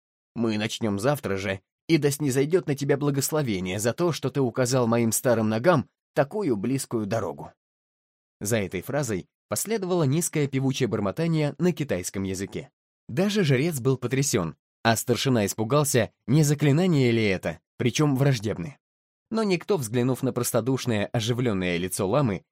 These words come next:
не мог бы долго подозревать его в чём-либо. «Ты видишь моего челу?» сказал лама, погружая пальцы в табакерку,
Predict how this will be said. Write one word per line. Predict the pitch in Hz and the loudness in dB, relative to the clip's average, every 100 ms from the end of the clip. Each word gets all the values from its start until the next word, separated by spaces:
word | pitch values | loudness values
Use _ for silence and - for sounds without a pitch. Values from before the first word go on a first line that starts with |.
| _ | _
не | - 190 | -2 0
мог | 214 156 | 2 2
бы | 131 | 2
долго | 131 160 123 | 2 0 0
подозревать | 110 98 101 104 160 135 | -4 -4 -2 -2 -2 -2
его | 120 | -4
в | 113 | -4
чём-либо. | 117 92 82 78 - _ _ _ _ _ _ _ _ - | -4 -4 -4 -8 -14 _ _ _ _ _ _ _ _ -6
«Ты | 98 92 | -4 -2
видишь | 156 214 233 | -2 -4 -2
моего | 208 208 190 | 0 2 2
челу?» | - 180 95 76 _ - | 0 -2 -2 -6 _ -14
сказал | - 117 98 90 | -2 -2 0 -2
лама, | 156 156 90 - _ | -2 -2 -4 -8 _
погружая | - 160 190 220 202 | -6 2 2 2 0
пальцы | 170 175 165 | 0 -2 -4
в | - | -4
табакерку, | 160 160 107 - 85 | -4 -2 -4 -4 -8